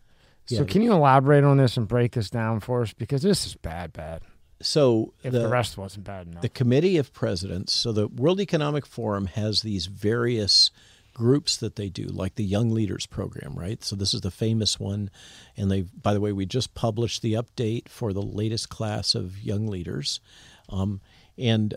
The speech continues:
Speaker 1: uh, so they, they take people into this five-year training program, and they basically indoctrinate them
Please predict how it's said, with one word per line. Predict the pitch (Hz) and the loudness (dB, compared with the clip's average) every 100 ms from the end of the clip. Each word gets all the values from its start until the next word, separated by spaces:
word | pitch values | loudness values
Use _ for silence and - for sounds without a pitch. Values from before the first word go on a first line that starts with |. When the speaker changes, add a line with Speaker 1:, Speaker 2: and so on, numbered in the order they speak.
| - | -6
Speaker 1:
uh, | 104 101 104 | -4 -4 -2
so | - 120 | 0 2
they, | 110 110 107 _ - | 2 0 -2 _ -4
they | 104 | -4
take | - 135 131 | -2 -4 -4
people | - 143 - 131 | -4 -4 -2 0
into | 123 113 | 0 0
this | 104 | 0
five-year | - 113 117 117 127 | 0 0 0 0 -2
training | 123 - 113 101 101 | -2 -2 0 0 -2
program, | - 104 85 95 101 | -6 -8 -4 -4 -2
and | 101 | -2
they | 101 | -2
basically | 95 110 - 131 131 | -2 -2 -2 -2 -2
indoctrinate | 107 92 95 110 - 85 78 - | -2 0 -2 -4 -6 -8 -8 -12
them | 78 120 | -8 -10